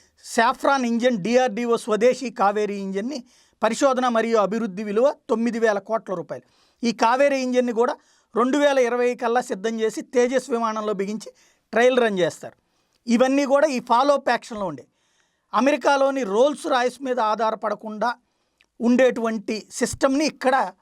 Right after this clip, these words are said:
మనకి మొబిలైజ్ చేస్తున్నారు. అట్లాగే ఎంబీడీఏ మిస్సైల్, ఇది ఎల్ఎన్టీ మిస్సైల్స్ అని కూడా అంటుంటారు. వీటికి ఎనభై భారతీయ కంపెనీలు దసాల్ట్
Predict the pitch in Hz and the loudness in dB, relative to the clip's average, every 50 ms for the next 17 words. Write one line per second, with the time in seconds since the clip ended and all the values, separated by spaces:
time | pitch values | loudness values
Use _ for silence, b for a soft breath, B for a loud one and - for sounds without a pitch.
0 | _ - 226 202 214 226 214 330 339 294 - - 208 208 214 226 240 220 190 170 | _ -6 -4 -2 -2 -2 -4 -6 -8 -8 -8 -4 -2 0 0 2 0 0 0 -2
1 | 185 175 170 - 175 156 127 - b b b b b b b 214 208 208 269 269 | -4 -6 -6 -8 -14 -16 -16 -18 b b b b b b b -4 -2 0 0 2
2 | 254 285 262 233 233 - _ _ - 196 190 220 240 269 254 294 302 285 277 277 | 2 2 0 0 -4 -8 _ _ -6 -2 -2 0 0 0 2 2 2 2 2 0
3 | 277 277 277 277 277 269 - _ _ _ _ - 220 202 208 - - 277 226 196 | 0 2 2 2 2 0 -4 _ _ _ _ -10 -8 -8 -8 -4 -2 0 0 0
4 | 135 _ _ _ _ _ _ _ _ - 240 254 294 285 262 247 247 226 214 233 | -2 _ _ _ _ _ _ _ _ -2 0 2 2 2 0 0 2 2 4 4
5 | 262 285 285 277 247 - 285 277 262 247 226 214 202 - 277 240 233 226 247 214 | 4 2 2 0 -2 -4 -2 -2 -2 -2 -4 -4 -4 0 0 0 0 0 -2 -2
6 | 220 208 220 226 214 185 208 202 180 196 214 339 - b b b b b b b | 0 0 0 0 0 -2 -6 -6 -6 -6 -6 -8 -10 b b b b b b b
7 | b 233 247 254 277 - 302 285 254 320 277 214 202 220 247 254 240 247 254 208 | b -2 0 0 0 2 0 0 0 0 0 2 2 2 2 4 4 4 4 4
8 | 208 240 262 269 - 294 269 214 254 240 220 233 220 262 269 214 196 208 185 185 | 2 0 0 -2 -4 -6 -6 -4 -4 -6 -4 -6 -6 -6 -6 -4 -4 -4 -2 0
9 | 262 226 233 208 | 0 -2 -2 -2